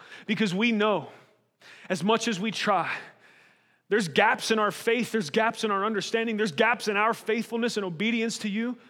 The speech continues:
All of us, Lord, we're trying to walk out this path of sanctification you've laid before us. And God, if you were not willing to come meet us where we're at, we would never make it to you.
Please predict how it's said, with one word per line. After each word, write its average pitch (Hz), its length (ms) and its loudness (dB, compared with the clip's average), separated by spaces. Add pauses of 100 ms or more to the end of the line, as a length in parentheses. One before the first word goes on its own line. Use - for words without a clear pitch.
(160)
All 240 320 4
of 180 160 0
us, 185 260 -4
Lord, 175 180 -4
we're 175 40 -10
trying 214 220 -2
to 196 80 -2
walk 196 340 -2
out 190 220 -2
this 185 220 -8 (640)
path 196 320 -2
of 160 80 -10
sanctification 190 800 -4
you've 170 160 -6
laid 180 200 -2
before 165 380 -10
us. - 280 -12 (340)
And 180 120 0
God, 202 220 4
if 165 160 -2
you 254 200 2
were 254 120 2
not 226 180 4
willing 220 200 0
to 190 60 -2
come 214 200 -2
meet 208 140 0
us 196 180 -2
where 185 160 -2
we're 185 220 0
at, 170 180 0
we 214 80 0
would 196 160 2
never 247 400 6
make 269 320 4
it 240 120 0
to 254 100 0
you. 240 400 0